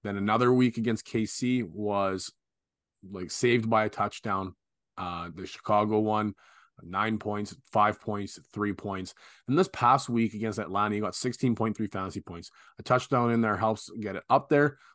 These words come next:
but against a team of Atlanta that gives up a lot of fantasy points to the running back position. So we're in a posi-, we're in a position where people are gonna say he's the workhorse.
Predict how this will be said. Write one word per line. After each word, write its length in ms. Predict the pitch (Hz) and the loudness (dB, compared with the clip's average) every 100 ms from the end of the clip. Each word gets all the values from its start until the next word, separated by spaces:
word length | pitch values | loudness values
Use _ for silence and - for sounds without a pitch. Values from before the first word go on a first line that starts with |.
| - | -14
but 180 | 101 113 | -4 -2
against 400 | 113 110 120 - | 0 -2 -4 -4
a 60 | 117 | -8
team 380 | - 120 110 - | -2 0 0 -2
of 180 | 101 92 | -8 -10
Atlanta 520 | 76 123 156 156 147 _ - | -2 4 6 6 2 _ -6
that 100 | 117 | -2
gives 260 | 98 120 | 0 2
up 140 | 131 123 | 2 0
a 20 | |
lot 360 | 117 101 104 110 | 0 2 2 2
of 140 | 107 | -2
fantasy 420 | - 101 101 - | -6 -6 -6 -6
points 340 | 98 101 98 - | -6 -6 -8 -10
to 140 | - | -10
the 100 | 87 | 0
running 240 | 135 160 123 | 4 4 4
back 240 | 90 - | 0 -4
position. 460 | 87 80 85 82 - | -12 -12 -16 -16 -6
So 320 | 127 113 - - - - - _ _ _ _ _ - | 0 0 -2 -10 -20 -20 -20 _ _ _ _ _ -2
we're 240 | 113 151 | 4 6
in 60 | 180 | 6
a 40 | |
posi-, 420 | - 156 135 143 | 4 2 4 4
we're 140 | 139 135 | 6 4
in 60 | |
a 40 | 135 | 4
position 360 | 127 143 - | 2 0 2
where 60 | 143 | 0
people 220 | 147 131 | 0 -2
are 20 | |
gonna 80 | 127 | -2
say 260 | 120 127 120 | -2 -2 -2
he's 220 | 98 101 | -4 -6
the 60 | 107 | -4
workhorse. 800 | 101 131 139 - 147 143 135 | 2 2 2 2 6 6 2